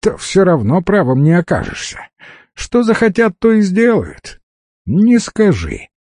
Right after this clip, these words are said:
возразил Кривуля. «Есть закон, есть смотрящий,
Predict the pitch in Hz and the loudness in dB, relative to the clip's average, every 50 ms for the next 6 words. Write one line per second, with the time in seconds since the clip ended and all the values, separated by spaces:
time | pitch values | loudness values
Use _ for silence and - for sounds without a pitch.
0 | _ - 101 110 95 87 104 98 87 87 104 87 - - 104 92 80 78 76 - | _ -2 -2 0 0 0 -2 -4 -2 -2 -4 -4 -4 -4 -6 -6 -6 -8 -12 -12
1 | - - - - _ - - - _ _ _ _ _ _ _ - - 73 98 170 | -14 -14 -16 -18 _ -20 -20 -20 _ _ _ _ _ _ _ -10 -6 -2 0 0
2 | 214 220 165 131 101 78 55 - - - - 156 170 202 190 139 78 - _ _ | 0 0 0 -4 -4 -6 -6 -8 -8 -4 -2 -2 0 0 0 -2 -4 -8 _ _
3 | _ _ _ _ _ _ - - - 78 123 185 214 190 - - - - - - | _ _ _ _ _ _ -18 -14 -6 -2 2 2 2 2 0 -4 -14 -14 -12 -12
4 | 87 73 - - - - - - - - - - 151 185 180 - - - 202 208 | -12 -12 -12 -14 -12 -8 -8 -8 -8 -6 -6 -4 -2 -2 -2 -4 -4 -2 0 2
5 | 202 202 196 165 110 80 73 71 | 2 2 2 0 -2 -4 -8 -12